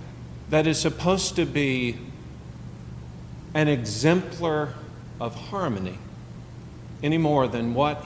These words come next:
he expects of us actually in the church.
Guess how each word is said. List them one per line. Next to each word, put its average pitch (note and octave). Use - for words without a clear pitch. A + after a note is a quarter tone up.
he C#3+
expects G3
of G#2
us G#2+
actually D3
in A#2+
the B2+
church. -